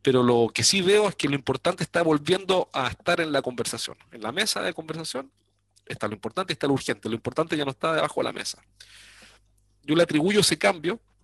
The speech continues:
a repetir esta pregunta y a discutirla, a conversar y dar feedback. Entonces, si quiero que mi equipo sea más productivo,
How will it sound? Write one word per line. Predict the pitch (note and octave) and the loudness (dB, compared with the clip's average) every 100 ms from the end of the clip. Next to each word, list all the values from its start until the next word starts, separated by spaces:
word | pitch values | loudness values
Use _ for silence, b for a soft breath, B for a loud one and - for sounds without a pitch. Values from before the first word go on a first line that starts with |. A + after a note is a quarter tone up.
| _ - D3 | _ -2 2
a | |
repetir | C#3 C#3 E3+ | 2 0 -2
esta | D#3+ C#3+ | -2 -2
pregunta | C3+ G#2 - - - _ - - _ _ _ _ _ _ _ _ b b b b b b _ _ _ _ - | -4 -6 -12 -16 -18 _ -20 -20 _ _ _ _ _ _ _ _ b b b b b b _ _ _ _ -4
y | C3+ | 2
a | A#2+ A#2+ | 4 2
discutirla, | - F3+ C#4+ G#2 | -2 -4 -4 -6
a | |
conversar | A#2+ C#3 - - G2+ A2 | -8 -8 -8 -12 -16 -4
y | |
dar | A#2+ | -2
feedback. | - A3+ D3+ - - - - - - - - - - - - - - _ _ _ _ | -2 -4 -8 -10 -14 -20 -20 -20 -18 -16 -18 -20 -20 -20 -20 -20 -20 _ _ _ _
Entonces, | _ B2+ - | _ -8 -8
si | - | -8
quiero | B2+ D3+ | -6 -6
que | D3 C#3 | -4 -6
mi | B2+ | -6
equipo | D3 D3 | -6 -4
sea | - C3 | -4 -6
más | C3 | -6
productivo, | D3+ E3 - F3 C4 | -6 -6 -6 -6 -6